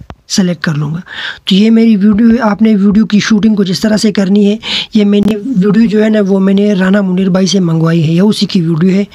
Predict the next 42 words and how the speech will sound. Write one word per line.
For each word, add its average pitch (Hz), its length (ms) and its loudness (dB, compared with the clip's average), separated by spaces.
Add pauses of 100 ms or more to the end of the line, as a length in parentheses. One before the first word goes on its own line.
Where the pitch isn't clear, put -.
(300)
और 196 120 0
वहीं 190 260 2
आप 185 160 -2
लोगों 180 220 0
को 208 140 -2
edit 190 320 -2
करके 180 280 -2
भी 185 120 0
दिखाऊँगा। 160 440 -2 (440)
तो 196 80 2
ये 208 160 2
video 208 300 2
है, 214 80 2
ये 202 140 2
कुछ 202 180 -2
इस - 120 -4
तरह 202 160 2
से 180 160 0
इन्होंने 175 380 0
shooting 185 360 0
की 202 200 0
है। 208 120 -4 (1080)
आपने 208 300 0
ये 220 100 2
बिल्कुल 208 280 0
इसी 214 200 0
तरह 196 220 0
की 208 200 -2
shooting 190 340 0
कर 170 140 -2
लेनी 156 260 0
है, 170 140 -6 (300)
Video 208 260 2
को 220 180 0
पूरा 208 280 0
समझ 180 300 0
लेना 180 180 2
है 180 80 0
और 196 100 -2
आखिर 208 280 -2
में 202 100 0
आपको, 196 240 -4